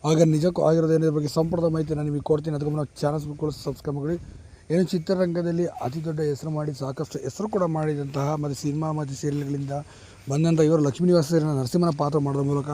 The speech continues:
ಒಳ್ಳೆ ಹೆಸರು ಕೂಡ ಮಾಡಿದ್ರು. ಇತ್ತೀಚೆಗೆ ಶ್ವೇತಾ ಎಂಬ ನಟಿನೂ ಕೂಡ ಬಿಟ್ಟು ಬಂದಿದ್ದು ನಿಮಗೆಲ್ಲ ಗೊತ್ತೇ ಇದೆ. ಈಗ ಇದೇ ಸಾಲಿನಲ್ಲಿ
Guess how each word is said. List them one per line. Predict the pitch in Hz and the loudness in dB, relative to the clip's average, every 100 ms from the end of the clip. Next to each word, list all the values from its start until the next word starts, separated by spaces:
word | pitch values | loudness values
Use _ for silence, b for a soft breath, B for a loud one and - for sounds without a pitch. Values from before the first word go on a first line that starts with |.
| 156 B B - | -6 B B -2
ಒಳ್ಳೆ | 131 143 | 2 4
ಹೆಸರು | 151 | 6
ಕೂಡ | 175 175 | 8 10
ಮಾಡಿದ್ರು. | 170 165 170 | 8 6 4
ಇತ್ತೀಚೆಗೆ | 143 170 156 170 165 | 6 4 4 4 4
ಶ್ವೇತಾ | - 151 156 165 | 4 2 2 2
ಎಂಬ | 160 151 | 2 0
ನಟಿನೂ | 139 147 147 | -2 -2 -2
ಕೂಡ | 151 151 | 0 2
ಬಿಟ್ಟು | 143 131 143 | 0 0 0
ಬಂದಿದ್ದು | 143 143 | 0 0
ನಿಮಗೆಲ್ಲ | 139 139 | 0 2
ಗೊತ್ತೇ | 131 127 - | 0 -2 0
ಇದೆ. | 151 175 - - - | 0 0 -4 -14 -4
ಈಗ | 147 | 4
ಇದೇ | 151 196 226 | 10 12 12
ಸಾಲಿನಲ್ಲಿ | 202 202 196 196 185 | 12 8 8 8 6